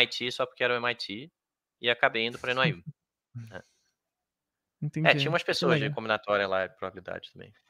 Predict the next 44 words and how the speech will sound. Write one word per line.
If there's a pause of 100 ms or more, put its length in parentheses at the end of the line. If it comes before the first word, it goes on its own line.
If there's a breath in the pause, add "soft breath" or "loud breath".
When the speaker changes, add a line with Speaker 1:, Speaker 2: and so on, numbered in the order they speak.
(180)
Speaker 2:
O
Spencer
que
tem
aquele,
tem
Lectures
on
the
Probabilistic
Methods,
né,
com
o
Speaker 1:
Isso,
Speaker 2:
Herbert,
né?
Speaker 1:
exatamente.
Esse
é
Speaker 2:
Aquele
li-,
Speaker 1:
tipo
o
Speaker 2:
aquele
livrinho.
Speaker 1:
precursor
do,
do
livro
Probabilistic
Method
depois,
né? (1000)
E
é
muito (140)
Speaker 2:
Que
Speaker 1:
legal
também.
Speaker 2:
legal. (880)
Speaker 1:
É
muito
legal.